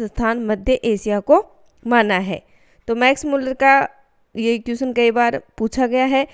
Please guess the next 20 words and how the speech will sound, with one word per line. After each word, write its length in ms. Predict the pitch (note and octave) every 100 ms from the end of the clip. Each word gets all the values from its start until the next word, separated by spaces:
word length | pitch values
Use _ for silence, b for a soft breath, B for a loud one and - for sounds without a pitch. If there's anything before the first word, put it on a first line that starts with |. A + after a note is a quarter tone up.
| b b -
कि 100 | B3
मैक्स 340 | A#3+ B3+ D4+
मुलर 280 | C#4 B3+ B3+
के 120 | C4
अनुसार 440 | B3 A#3+ B3+ B3+ -
आर्यों 340 | C4 D4 D#4 C#4+
का 120 | C4
मूल 260 | A#3 A#3
निवास 360 | A#3 A#3+ B3 B3+
स्थान 340 | A3+ - A3+ A3
क्या 200 | A3+ G#3
था, 180 | A#3+
वह 180 | A3+ A#3
था 200 | G#3+ D4 A4 b b -
मध्य 320 | A3+ G#3 A3
एशिया। 500 | A#3 G#3 F3+ - E3+ - _ _ _ _ _ _ _ _ b b b b B3
आर्यों 420 | C4 D#4+ F4+ F4+
द्वारा 320 | E4 D#4 D#4+
निर्मित 440 | D4+ C#4 C#4 D4+
सभ्यता 580 | - C4+ A3 C4 C#4 C#4+